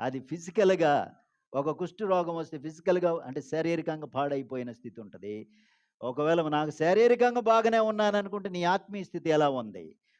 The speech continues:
ఒకవేళ దేవునికి దూరమై, దేవుని విడిచి, దేవుని విసర్జించి మన ఇష్టం వచ్చినట్టు జీవిస్తుంటే అది ఆత్మీయ కుష్టు. శారీరకంగా లేకపోవచ్చు ఆత్మీయ కుష్టు,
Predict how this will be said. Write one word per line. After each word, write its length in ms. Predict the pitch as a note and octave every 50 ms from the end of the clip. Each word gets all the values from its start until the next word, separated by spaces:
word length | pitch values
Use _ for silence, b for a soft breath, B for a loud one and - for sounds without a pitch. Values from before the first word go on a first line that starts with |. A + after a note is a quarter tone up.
| _ -
ఒకవేళ 320 | D#3+ F3+ G3+ A#3 A#3 G#3
దేవునికి 500 | E3 C#3+ F#3 A3+ C4 C4 B3+ B3+ B3 G#3
దూరమై, 560 | E3 D#3 G3+ A#3 B3 A#3+ A#3+ A#3+ A#3 A3+ G3+
దేవుని 360 | F3 F#3+ A3 B3 B3 B3 A3+ G3+
విడిచి, 440 | G#3 B3 B3 B3+ - - A#3 G#3
దేవుని 360 | D#3+ G3 A3 A#3+ A#3+ A#3 A3 G3+
విసర్జించి 600 | A3 G#3+ A3+ C4 B3 G#3 A3+ A#3+ A#3 - A3 A3+
మన 160 | G3+ G3 G3
ఇష్టం 300 | G#3+ G#3+ - - C#4+ C#4
వచ్చినట్టు 360 | C#4+ C#4 C#4 C#4+ C#4+ C4+ B3
జీవిస్తుంటే 880 | G#3 A#3+ A#3+ A#3 A3+ A#3 A#3 A3+ G#3+ G3 - D#3+ D3 D3+ D#3 E3 D3+ b b b b b
అది 260 | - D3+ D3+ E3 D#3+ - C#3+
ఆత్మీయ 600 | D#3 F#3+ G#3+ G#3 - _ G3 G#3+ G#3 G3+ G3 F#3 - - _
కుష్టు. 500 | A#3+ A#3+ A3+ A#3 A#3 A3 F#3+ C3+ - - _ _ _ _ _
శారీరకంగా 680 | - C#3+ D3+ D#3 E3 E3 E3 C#3+ D#3+ D#3 D3 D3+ D3+
లేకపోవచ్చు 640 | C#3+ C#3+ D3 C#3 C#3+ B2+ C#3 C3+ B2+ A#2 - C3
ఆత్మీయ 340 | C3 C#3 C3+ _ C3 C3 B2
కుష్టు, 420 | - - A#2 - _ _ - D2